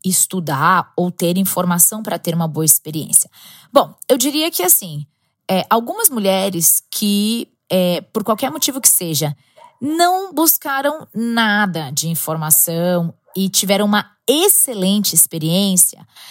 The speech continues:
é, isso é possível, claro, mas isso não é a regra. Eu quero que você entenda isso.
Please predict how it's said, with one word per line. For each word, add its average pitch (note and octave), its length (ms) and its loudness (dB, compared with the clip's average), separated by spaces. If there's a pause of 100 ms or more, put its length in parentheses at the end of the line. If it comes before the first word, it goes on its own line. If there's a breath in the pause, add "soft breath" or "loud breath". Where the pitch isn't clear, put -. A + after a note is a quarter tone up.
(400 loud breath)
é, F3 720 0
isso F3 200 2
é D#3 40 -10
possível, D#3 720 -2
claro, E3+ 480 -2 (420 loud breath)
mas G#3 460 0
isso A#3 600 0
não A#3 260 0
é A#3 120 -4
a E4+ 40 -4
regra. F3 480 -2 (140)
Eu E3 100 -4
quero F#3+ 200 -4
que - 60 -12
você G3+ 220 0
entenda B3+ 440 -4
isso. D#3 360 -4